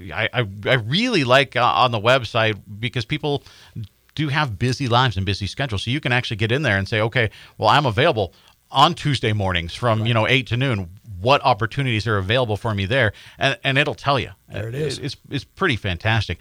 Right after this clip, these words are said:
Speaker 2: Yeah.
Speaker 1: Uh, we've got just, uh, about two minutes left. Uh, at least mention the, uh, Helena Outdoor Temporary Shelter and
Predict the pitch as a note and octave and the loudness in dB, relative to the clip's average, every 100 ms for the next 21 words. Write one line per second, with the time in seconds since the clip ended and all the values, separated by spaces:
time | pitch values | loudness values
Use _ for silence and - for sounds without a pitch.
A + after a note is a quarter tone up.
0 | - C3 A#2 B2+ C#3 D3 C#3 D#3 G3 G3 | -12 -10 0 0 0 -6 -2 0 4 2
1 | D#3+ C3 F#3+ - F#3 F3 F3 G3 - F3+ | 0 -2 -2 0 2 4 4 2 0 -2
2 | D#3 D#3 - B2 C#3+ D3+ C3+ F2+ F#2 F#2+ | 0 0 -4 2 4 4 2 0 0 -4
3 | F#2+ B2+ C#3+ E3+ - B2+ C#3 D3+ B2 A#2 | -2 0 0 -2 0 2 2 2 0 0
4 | A2+ G#2+ G2 D#3 E3 - D3+ - D3 C#3 | 2 2 4 2 4 2 2 0 0 0
5 | - F3 F3 D#3 B2 - F3 E3+ D#3+ - | 0 0 2 2 2 0 0 2 -2 -2
6 | C3+ C3+ | -4 -4